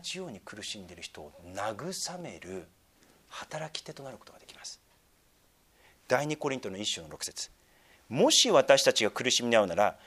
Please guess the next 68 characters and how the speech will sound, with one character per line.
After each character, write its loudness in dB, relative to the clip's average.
そ 4
れ 8
は 8
あ 8
な 10
た 10
方 10
の 4
慰 8
め 4
と 2
救 0
い 2
の 6
た 8
め 6
で 0
す。 -4
も 8
し 8
私 10
た 6
ち 4
が 8
苦 2
し 6
み 2
を 4
受 -2
け 4
る 6
な 4
ら、 8
そ 4
れ 8
も 6
あ 10
な 12
た 8
方 8
の 8
慰 8
め 4
の 8
た 8
め 4
で、 6
そ 2
の 6
慰 10
め 8
は 12
私 10
た 4
ち 0
が 6
受 -2
け 2
て、 -20
受 2
け 0
て 2
い 0
る 0
苦 6
難 8
と 6
同 8